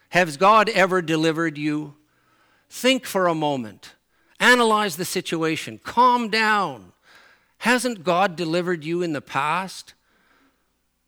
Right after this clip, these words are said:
The answer is, of course, and was, of course, yes. We walked between walls of water.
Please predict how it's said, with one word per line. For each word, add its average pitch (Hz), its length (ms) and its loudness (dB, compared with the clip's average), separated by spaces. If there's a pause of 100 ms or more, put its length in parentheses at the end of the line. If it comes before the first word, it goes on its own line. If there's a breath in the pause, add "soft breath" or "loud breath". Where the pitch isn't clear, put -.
(280)
The 139 120 -4
answer 170 580 -2 (380)
is, 180 220 -6
of 175 140 -10
course, 127 520 -8
and 135 160 -8
was, 135 460 -4
of 151 200 -12
course, 123 420 -12 (100)
yes. 254 800 0 (1040)
We 285 260 0
walked 214 480 4
between 214 560 -2
walls 226 500 2
of 165 140 -4
water. 214 800 2